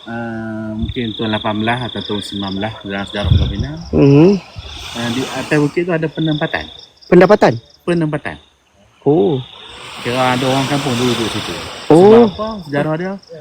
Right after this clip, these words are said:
Speaker 1: ada ukiran macam batu yang tembok-tembok je, eh.
Speaker 2: Aha.
Speaker 1: Batu, ukiran tembok-tembok.
Speaker 2: Aha.
Speaker 1: Ha, macam mana kata, mewujudkan benda tu ada,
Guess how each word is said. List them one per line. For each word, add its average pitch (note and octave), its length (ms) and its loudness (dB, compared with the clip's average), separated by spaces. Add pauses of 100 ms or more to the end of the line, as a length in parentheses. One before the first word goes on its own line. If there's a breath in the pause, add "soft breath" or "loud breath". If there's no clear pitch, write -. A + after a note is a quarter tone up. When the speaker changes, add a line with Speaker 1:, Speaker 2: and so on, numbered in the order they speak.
(440)
Speaker 1:
ada C#3 300 -4
ukiran D3 560 0
macam C#3 580 -4 (1300)
batu C3+ 440 -2
yang C3+ 220 2
tembok-tembok C3+ 560 0
je, A2 80 -2
eh. D3+ 100 -6 (200)
Speaker 2:
Aha. D#3 320 8
Speaker 1:
Batu, E3 140 -2 (340)
ukiran C#3 200 -8
tembok-tembok. C3+ 420 -8 (260)
Speaker 2:
Aha. D#3+ 380 6 (220)
Speaker 1:
Ha, A3 80 -16 (200)
macam - 260 -14
mana C3+ 200 -10
kata, D3+ 160 -12 (220)
mewujudkan D3 680 0 (160)
benda C#3+ 240 0
tu D#3+ 100 -4
ada, C#3 480 2